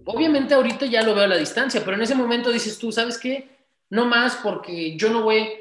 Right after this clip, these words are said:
Llega un momento donde dices, "Ya no voy a meter de mis bolsillos", en, en el buen sentido de decir de, "Oye, ¿sabes qué? Ya no me está llevando nada". O sea, cuando tú dices, "Bueno, voy a meter de mis bolsillos para implementar una automatización o una mejora", dices tú, "Va",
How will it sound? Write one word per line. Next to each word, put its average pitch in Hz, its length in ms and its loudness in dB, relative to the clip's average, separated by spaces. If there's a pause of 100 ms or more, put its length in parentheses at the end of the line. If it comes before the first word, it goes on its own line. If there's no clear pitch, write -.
(180)
Llega 285 160 2
un 294 60 0
momento 247 320 0
donde 226 140 -2
dices, 208 180 -6
"Ya 226 140 0
no 247 120 4
voy 226 100 4
a 226 60 2
meter 190 280 -2
de 202 80 -2
mis 175 160 -4
bolsillos", 185 600 -6 (240)
en, 160 260 -8
en 156 180 -4
el 151 100 -2
buen 185 200 -2
sentido 190 400 -2
de 160 80 0
decir 160 220 -2
de, 156 80 0
"Oye, 156 220 -2
¿sabes 165 260 -6
qué? 202 320 -6 (960)
Ya 220 200 0
no 254 100 2
me 233 60 -2
está 220 140 -6
llevando 214 420 -2
nada". 190 320 -8
O 156 60 -10
sea, 165 160 -4
cuando 185 260 -4
tú 233 100 -4
dices, 214 240 -4
"Bueno, 196 280 0
voy 214 140 4
a 240 60 2
meter 214 280 -2
de 220 60 2
mis 190 160 -4
bolsillos 165 380 -10
para 156 180 -6
implementar 151 800 -4
una 175 160 -2
automatización 151 1200 -4
o 143 120 -2
una 170 180 -2
mejora", 180 420 0
dices 202 280 -8
tú, 220 140 -4
"Va", 240 440 -2